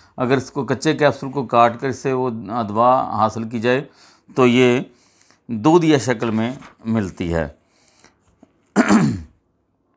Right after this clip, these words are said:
तकसीदी अमल की वजह से इसका रंग थोड़ा सा वो गहरा हो जाता है। इसको खुश्क करके, अ, पैक किया जाता है। ये गूंद की शक्ल में मिलती है हमें।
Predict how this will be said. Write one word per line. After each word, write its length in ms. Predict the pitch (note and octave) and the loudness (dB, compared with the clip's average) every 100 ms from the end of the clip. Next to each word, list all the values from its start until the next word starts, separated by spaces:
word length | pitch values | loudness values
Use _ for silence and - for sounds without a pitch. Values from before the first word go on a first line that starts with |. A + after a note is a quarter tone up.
| _ _ _ _ _ _ _ _ _ _ _ _ _ | _ _ _ _ _ _ _ _ _ _ _ _ _
तकसीदी 500 | D#3+ D3+ - A3 A#3 | 0 2 2 2 4
अमल 220 | A3 G3 F3+ | 6 4 2
की 100 | F3+ | 0
वजह 240 | F3 E3 | 0 -2
से 500 | - E3+ E3+ D#3+ - | -2 -2 -2 -6 -10
इसका 420 | D#3 C#3 - D#3+ D3+ | -10 -10 0 2 4
रंग 300 | B2 C3+ B2+ | 4 2 0
थोड़ा 160 | C3+ C3+ | -2 -2
सा 140 | C3+ | -2
वो 160 | B2+ B2 | -2 -2
गहरा 260 | G2 C3 C#3+ | 4 4 4
हो 100 | A2+ | 4
जाता 400 | G#2+ G#2+ A2+ A2+ | 2 0 0 0
है। 100 | A#2+ _ _ _ _ _ _ _ _ - | -4 _ _ _ _ _ _ _ _ -10
इसको 300 | D3 C#3 E3 | -6 -2 0
खुश्क 360 | - - D3+ D#3+ | 0 0 -2 0
करके, 600 | C3 B2+ G#2+ C3 B2+ A#2+ | 2 2 2 2 2 2
अ, 60 | - - B2 A#2 A#2 A2+ A2+ A2 G2 - - - | -4 -12 -4 -2 0 0 -2 -4 -8 -18 -18 -2
पैक 220 | A2+ A2+ | 0 0
किया 120 | C3 B2 | 0 2
जाता 360 | A#2 A2 A#2+ | 2 0 0
है। 200 | B2 - - _ A2 | 0 -4 -12 _ -4
ये 180 | B2+ C3 | -2 0
गूंद 440 | A#2 E3+ F#3 E3+ | 2 2 2 0
की 140 | E3 | -2
शक्ल 340 | D#3 C3+ A2 A#2 | -2 -2 0 0
में 220 | A#2 F#3 - _ _ _ _ - | 0 -4 -12 _ _ _ _ -2
मिलती 420 | A#2+ A2 - F2+ | 0 0 -2 -4
है 100 | E2+ | -4
हमें। 200 | D2+ C2 | -4 -8